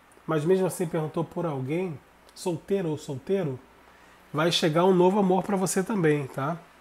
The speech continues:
Aonde você vai ter que escolher entre essa pessoa aqui e esse novo amor.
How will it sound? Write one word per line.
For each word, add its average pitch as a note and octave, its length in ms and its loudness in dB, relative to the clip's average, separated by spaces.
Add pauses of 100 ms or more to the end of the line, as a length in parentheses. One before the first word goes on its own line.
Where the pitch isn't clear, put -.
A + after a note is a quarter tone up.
(520)
Aonde C#3+ 420 -2
você D3+ 260 -4
vai D3+ 100 0
ter D#3 100 -6
que C#3 60 -12
escolher D#3 300 0
entre D#3 160 -2
essa E3+ 200 -2
pessoa E3+ 440 -4
aqui F3 160 -8
e G3+ 220 -2
esse G3+ 260 -2
novo D3+ 260 -4
amor. B2+ 300 -6